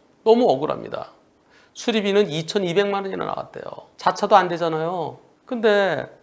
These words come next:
백 퍼센트를 다 받더라도 손해인데, 근데 나한테 잘못이 있다고 그러니까 지금 구체적으로 몇 대 몇이라고 나오진 않았는데 하여튼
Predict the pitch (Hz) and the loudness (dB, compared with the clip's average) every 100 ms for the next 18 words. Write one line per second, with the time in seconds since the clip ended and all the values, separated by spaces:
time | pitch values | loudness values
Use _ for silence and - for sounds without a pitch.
0 | _ _ _ _ - - 208 262 294 320 | _ _ _ _ -10 0 2 2 2 0
1 | 311 - 294 320 320 - - 330 320 320 | -4 -6 0 0 0 -4 -2 0 2 0
2 | 302 269 214 160 170 180 160 113 - _ | -2 -2 -2 -2 -4 -2 0 -2 -8 _
3 | _ _ - _ - 359 320 262 247 220 | _ _ -20 _ -6 -2 4 6 6 6
4 | 214 160 170 208 151 160 151 135 156 147 | 6 6 6 2 -4 -4 -6 -2 -2 0
5 | 135 127 131 127 202 165 - - 214 247 | -4 -2 0 0 -2 -6 -14 -8 0 4
6 | 233 262 214 175 214 185 190 220 135 170 | 6 4 4 2 2 2 0 0 0 0
7 | 214 156 131 131 127 240 190 110 - - | -2 -2 -2 -4 -6 -4 -2 -4 -6 -20
8 | - 277 311 | -4 0 4